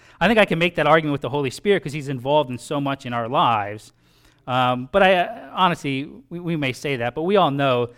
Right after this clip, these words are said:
that that's not really the case, um, I was kinda thinking about an analogy, and it's like when you play Jenga and you get to the very end, it doesn't really matter which block you pull out, you're gonna lose, right?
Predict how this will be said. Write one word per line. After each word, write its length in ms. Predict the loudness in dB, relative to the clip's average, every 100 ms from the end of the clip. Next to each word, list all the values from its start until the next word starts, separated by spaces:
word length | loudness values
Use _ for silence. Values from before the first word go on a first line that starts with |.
| _
that 140 | -6 -2
that's 160 | 0
not 120 | 0 0
really 220 | -2 -2
the 80 | -6
case, 580 | -10 -10 -10 -12 -20 -20 _ _ _ _ -8
um, 260 | -4 -4
I 80 | -6
was 120 | -8
kinda 200 | -6 -6
thinking 280 | -6 -8 -10
about 260 | -4 -2 -2
an 100 | -6
analogy, 640 | -4 2 2 2 -2 -6
and 80 | -8
it's 120 | -6
like 180 | -6 -6
when 100 | -8
you 340 | -8 -8 -12 -14
play 240 | -10 -8
Jenga 520 | -8 -8 -4 -4 -4 -6
and 80 |
you 60 | -6
get 140 | -8
to 80 | -10
the 60 | -8
very 320 | -6 -4 -2
end, 380 | -2 -4 -8 -14 _ _ _
it 100 | -2
doesn't 220 | 0 0
really 160 | -2 0
matter 320 | 0 0 0
which 200 | -2 -4
block 360 | -4 0 0 -2
you 100 | -8
pull 260 | -8 -4 -2
out, 240 | 0 -2
you're 100 | -6
gonna 160 | -6 -6
lose, 540 | -6 -6 -8 -10 -18 _ _ _
right? 260 | -6 -6